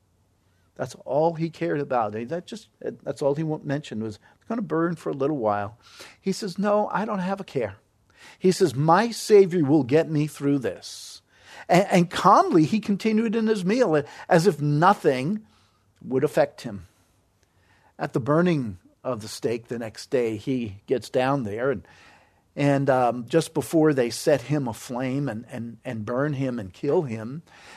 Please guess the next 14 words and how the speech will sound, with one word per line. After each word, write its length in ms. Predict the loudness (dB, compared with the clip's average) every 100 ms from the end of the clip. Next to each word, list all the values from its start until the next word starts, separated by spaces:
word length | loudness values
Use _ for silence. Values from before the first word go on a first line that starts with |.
| -20 -20 _ _
he 360 | 2 2 2 -2 -10
asked 540 | -4 -4 -4 -8 -10 2
God, 440 | 2 2 -4 -8
he 180 | -10 -8
says, 300 | -8 -8 -8
"God, 260 | -4 -2 -4
forgive 640 | -8 -4 -2 -2 -6 -18
these 320 | -10 -8 -8
men 360 | -8 -6 -6 -8
because 340 | -10 -8 -10
they 160 | -6 -6
do 180 | -6 -8
not 240 | -8 -10
know 380 | -8 -8 -8 -12